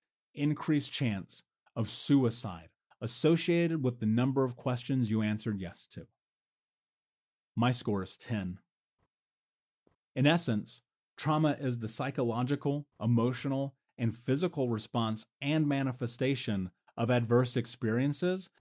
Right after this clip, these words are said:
that have occurred in the course of a person's life. These experiences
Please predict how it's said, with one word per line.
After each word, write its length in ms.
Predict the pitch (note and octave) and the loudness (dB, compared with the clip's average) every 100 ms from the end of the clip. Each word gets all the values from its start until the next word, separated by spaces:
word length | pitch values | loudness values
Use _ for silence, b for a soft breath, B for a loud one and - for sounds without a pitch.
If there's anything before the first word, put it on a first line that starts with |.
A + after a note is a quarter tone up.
| - | -6
that 100 | C3 | 0
have 140 | B2+ A2+ | 0 0
occurred 580 | A2+ - C3 C#3 E3 E3+ _ | -4 -4 -2 0 -2 -6 _
in 120 | - A#2 | 0 2
the 80 | |
course 320 | A#2 C3 B2 C3+ | 2 0 0 2
of 80 | |
a 80 | B2 | 0
person's 480 | A#2+ A#2+ A2 A2+ G2 | 2 -2 0 -2 -2
life. 400 | G#2+ F#2 - - _ _ _ _ _ _ _ - | -4 -6 -10 -20 _ _ _ _ _ _ _ 0
These 200 | C3+ C#3+ | 4 4
experiences 880 | D#3 - C3+ C3 D3 D3 F3+ G3 F#3+ | 2 -2 0 2 2 0 -2 -2 -6